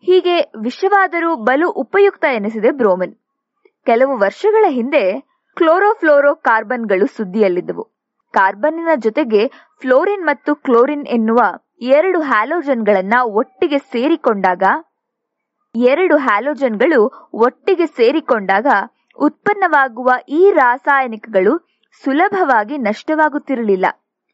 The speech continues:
ಜೊತೆಗೆ ಎತ್ತರೆತ್ತರಕ್ಕೆ ಏರಿ ಹೋಗಿ ಅಂತರಿಕ್ಷದಲ್ಲಿದ್ದ ಓಝೋನ್ ಪದರವನ್ನು ಹಾಳುಗೆಡುತ್ತಿದ್ದವು. ಇದೀಗ ಇವೆರಡು ಹ್ಯಾಲೋಜನ್ಗಳ ಜೊತೆಗೆ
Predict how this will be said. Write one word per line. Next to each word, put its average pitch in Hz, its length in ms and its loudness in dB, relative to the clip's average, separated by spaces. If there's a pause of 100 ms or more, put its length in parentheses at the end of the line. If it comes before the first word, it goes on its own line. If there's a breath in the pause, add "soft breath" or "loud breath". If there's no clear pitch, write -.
(320)
ಜೊತೆಗೆ 233 600 0 (240 soft breath)
ಎತ್ತರೆತ್ತರಕ್ಕೆ 269 1120 -2
ಏರಿ 277 480 2
ಹೋಗಿ 233 440 -2 (220 loud breath)
ಅಂತರಿಕ್ಷದಲ್ಲಿದ್ದ 247 1120 -2 (160)
ಓಝೋನ್ 294 500 2
ಪದರವನ್ನು 285 720 -2
ಹಾಳುಗೆಡುತ್ತಿದ್ದವು. 294 1000 -2 (880)
ಇದೀಗ 247 400 -2 (440 soft breath)
ಇವೆರಡು 262 520 0
ಹ್ಯಾಲೋಜನ್ಗಳ 254 840 -2
ಜೊತೆಗೆ 196 540 -2